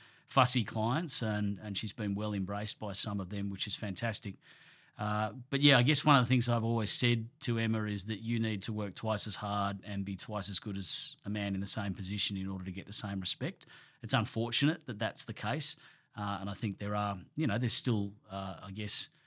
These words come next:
lingering impressions that this is a male domain out there. But, you know, Emma's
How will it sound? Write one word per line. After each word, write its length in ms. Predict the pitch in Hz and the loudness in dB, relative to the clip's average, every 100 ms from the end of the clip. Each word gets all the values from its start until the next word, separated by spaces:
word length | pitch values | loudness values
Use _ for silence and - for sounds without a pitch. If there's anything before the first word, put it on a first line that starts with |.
| _ _ _ _ | _ _ _ _
lingering 540 | 113 123 123 120 113 110 | 4 10 10 10 6 6
impressions 640 | 101 - 113 - 143 143 | 4 2 4 6 8 6
that 100 | 139 | 4
this 160 | 123 123 | 2 4
is 120 | 120 | 6
a 60 | 127 | 6
male 320 | 123 123 131 | 8 6 6
domain 420 | 123 120 120 123 | 6 6 6 6
out 200 | 127 127 | 6 4
there. 360 | 120 139 190 208 - | 0 -2 -2 -6 -2
But, 240 | 120 110 - | 0 0 -4
you 140 | 120 113 | -6 -4
know, 140 | 107 | -2
Emma's 380 | 120 123 107 | 2 4 4